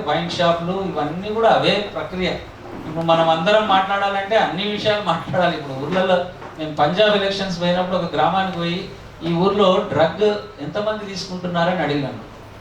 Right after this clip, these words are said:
"అరే సాబ్, డ్రగ్ కోన్ లేతే పూచో ఓ ఆద్మీ మిలేగా ఆప్కు." డ్రగ్ తీసుకొని వాళ్ళెవరో చెప్తే లెక్క పెట్టవచ్చు ఈజీగా. డ్రగ్ తీసుకుంటే వాళ్ళు ఎంతమంది అంటే ఇక అది మీ-, మిగతా అందరూ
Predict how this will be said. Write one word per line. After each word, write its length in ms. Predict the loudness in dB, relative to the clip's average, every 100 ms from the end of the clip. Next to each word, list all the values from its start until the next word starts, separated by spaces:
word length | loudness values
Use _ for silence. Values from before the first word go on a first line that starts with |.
| -20 -20 0
"అరే 180 | 4 6
సాబ్, 560 | 6 6 6 4 -2 -12 -18 -20 -20 -20 -2
డ్రగ్ 380 | 2 4 2 -2
కోన్ 280 | 0 0 2
లేతే 320 | 0 2 -4
పూచో 340 | -6 -4 0
ఓ 240 | 4 6 6
ఆద్మీ 420 | 6 4 0 -4
మిలేగా 420 | -2 0 2 4
ఆప్కు." 260 | 2 0 -8 -12 -18 -20 -20 -18 -18 -18 -20 -20 -20 -20 -20 -12
డ్రగ్ 280 | -6 -4 -2
తీసుకొని 420 | -4 -4 0 2
వాళ్ళెవరో 360 | 6 8 8 6
చెప్తే 360 | 6 2 2 2
లెక్క 300 | 4 6 6
పెట్టవచ్చు 360 | 6 4 2
ఈజీగా. 680 | -2 -2 2 4 4 2 -2 -14 -16 -20 -20 -20 -6
డ్రగ్ 320 | 2 2 2 -2
తీసుకుంటే 480 | 0 0 -2 0
వాళ్ళు 160 | 2 4
ఎంతమంది 400 | 4 2 2 2
అంటే 220 | -2 -4
ఇక 80 | -2
అది 240 | -2 -2
మీ-, 280 | -6 -8 -8
మిగతా 300 | -4 -2 4
అందరూ 760 | 4 4 2 0 2 4 4